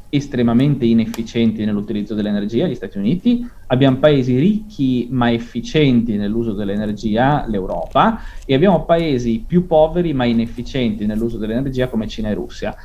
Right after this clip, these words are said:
Se noi avessimo guardato il grafico delle emissioni totali di ogni paese, quindi non pro capite ma complessive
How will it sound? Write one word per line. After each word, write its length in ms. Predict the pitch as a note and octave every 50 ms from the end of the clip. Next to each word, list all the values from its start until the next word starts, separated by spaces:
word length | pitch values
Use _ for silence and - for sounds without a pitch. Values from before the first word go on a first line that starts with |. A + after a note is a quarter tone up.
| - - -
Se 180 | - - - C3+
noi 160 | E3 A#3+ C#4
avessimo 380 | G#3 C#3+ C#3 - - B2+ A#2+
guardato 640 | A2+ A2+ G#2+ G2+ B2 C#3 C#3 - C#3 C3+ C3 B2+ C3 -
il 120 | C3 A#2 G#2+
grafico 480 | A2 A#2 A#2 A#2+ A#2+ - C3 A#2 A#2+
delle 220 | A2+ A2+ A2+ A2 A2
emissioni 640 | G#2+ G#2+ G#2+ - - B2 A#2+ A#2+ B2+ A#2+ A#2 - -
totali 600 | - B2 - - B2+ A2+ G#2+ G2+ G2 G2+ G2+ G2
di 160 | G#2 G2+ G#2
ogni 220 | G2+ G#2 G#2+ G#2+
paese, 480 | G#2+ - G#2+ G#2+ G2+ F#2+ F#2+ F#2+ G#2+ G#2+
quindi 220 | - A2+ G#2+ G#2
non 180 | A2 D#3 D#3 C#3+
pro 160 | - A#2 A2+
capite 420 | - - A2 G#2 - - G#2+ -
ma 120 | G2+ F#2+ G#2
complessive 760 | - A#2+ C3 F3 A#3 A#3 A#3 - C3 D#3 E3+ D3+ A#2+ - -